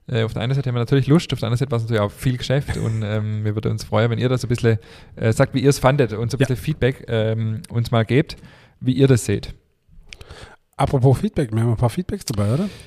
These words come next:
Speaker 1: Wir haben auch Feedbacks dabei, genau. Ich habe ein Feedback heute noch dabei, weil das Feedback hat's in sich. Danach müssen wir wahrscheinlich ein bisschen schlucken.
Speaker 2: Oh ja,
Speaker 1: <laughs> Nee,
Speaker 2: ja.
Speaker 1: tatsächlich sind die Feedbacks gerade gar nicht so häufig. Wir haben ein Feedback von der Christiane dabei. Also erstmal vielen Dank an alle, die uns Feedback schreiben und auch an dich, Christiane,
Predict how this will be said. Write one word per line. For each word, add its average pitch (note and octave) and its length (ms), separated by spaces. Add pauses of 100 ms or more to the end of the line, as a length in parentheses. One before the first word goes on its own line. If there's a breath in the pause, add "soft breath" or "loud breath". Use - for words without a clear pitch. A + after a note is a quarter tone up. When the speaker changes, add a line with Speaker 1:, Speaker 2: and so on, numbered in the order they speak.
(100)
Speaker 1:
Wir B2 140
haben F3 180
auch F#3+ 120
Feedbacks B3 360
dabei, G#3+ 240
genau. D#3+ 600
Ich C#3+ 100
habe E3+ 160
ein D#3+ 180
Feedback A2+ 360
heute G#2+ 160
noch G#2+ 80
dabei, A2 280
weil A#2+ 120
das A2+ 140
Feedback B2 340
hat's A2 160
in D3+ 180
sich. - 320
Danach A#2+ 240
müssen B2 160
wir A2+ 60
wahrscheinlich A2 320
ein A2+ 40
bisschen G#2 140
schlucken. F3 380 (280)
Speaker 2:
Oh C#3 80
ja, B2 300
Speaker 1:
<laughs> D#3+ 100
Nee, C#3 80
Speaker 2:
ja. B2+ 60
Speaker 1:
tatsächlich D3+ 440
sind C3+ 100
die B2 60
Feedbacks C#3+ 340
gerade B2 200
gar A#2+ 140
nicht B2+ 160
so C3 260
häufig. C#3+ 440 (500 loud breath)
Wir C3 160
haben D#3+ 100
ein C#3+ 100
Feedback E3 340
von C#3+ 80
der B2+ 100
Christiane C3 380
dabei. G#2+ 320
Also A2+ 160
erstmal B2 220
vielen C#3 260
Dank C3+ 340
an B2+ 140
alle, D#3 260
die C3 120
uns A#2+ 140
Feedback B2+ 300
schreiben C#3+ 380
und B2+ 80
auch A#2+ 160
an A#2 100
dich, C3 140
Christiane, B2+ 560